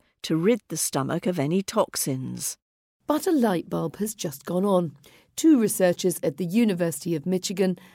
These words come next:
Speaker 2: have just won a patent for an array of small lights to appear in a sufferer's peripheral vision.
Speaker 1: Such lights, most probably small panels of L E Ds,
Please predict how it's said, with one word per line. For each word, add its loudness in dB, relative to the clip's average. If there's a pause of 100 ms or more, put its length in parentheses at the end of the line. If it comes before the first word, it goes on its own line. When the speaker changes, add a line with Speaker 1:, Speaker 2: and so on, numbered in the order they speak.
(120)
Speaker 2:
have -2
just -6
won 0
a -2
patent 0 (320)
for -2
an 4
array 4
of -4
small 0
lights -2
to 0
appear 0
in -4
a -6
sufferer's -4
peripheral -2
vision. 0 (460)
Speaker 1:
Such -4
lights, 0 (280)
most 0
probably 0
small 0
panels -4
of -4
L 0
E -2
Ds, 2